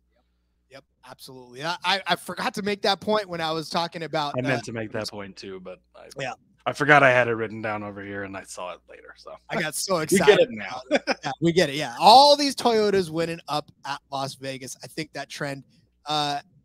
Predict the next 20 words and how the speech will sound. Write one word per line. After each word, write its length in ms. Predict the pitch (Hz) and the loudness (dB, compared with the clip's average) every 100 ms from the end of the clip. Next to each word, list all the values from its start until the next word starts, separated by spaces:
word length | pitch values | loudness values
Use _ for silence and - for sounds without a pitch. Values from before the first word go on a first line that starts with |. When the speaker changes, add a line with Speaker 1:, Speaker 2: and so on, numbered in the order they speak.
| _ | _
Speaker 1:
continues, 640 | 185 160 233 254 254 262 226 | -8 -2 0 0 0 0 -2
except 340 | 208 233 226 | -2 -2 0
for 120 | 220 | -2
maybe 240 | 208 196 190 | 0 -2 -2
Matt 200 | 175 175 | -4 -4
Crafton 380 | 180 160 156 | -4 -4 -8
punching 300 | 160 165 147 | -6 -6 -6
through 160 | 139 151 | -10 -8
in 80 | 139 | -8
his 120 | 131 | -14
Ford 380 | - 139 127 120 _ _ _ - | -10 -10 -10 -14 _ _ _ -8
to, 240 | 151 143 | -6 -6
uh, 160 | 127 127 | -8 -12
to 160 | 143 | -16
get 240 | 123 131 - | -14 -14 -14
through. 220 | 113 85 | -20 -18
So 280 | - 113 - _ _ _ _ _ | -16 -16 -20 _ _ _ _ _
we 100 | 143 | -2
will 140 | 143 | -2
see 420 | 135 - 143 135 | -2 -6 -6 -8